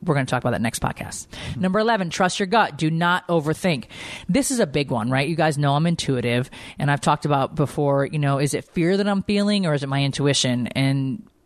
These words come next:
Speaker 1: and I'm not able to truly decipher between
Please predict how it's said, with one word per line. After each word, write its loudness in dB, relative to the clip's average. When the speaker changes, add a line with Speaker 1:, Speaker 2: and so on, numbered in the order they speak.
Speaker 1:
and 0
I'm 0
not 2
able 0
to -2
truly 2
decipher 0
between 0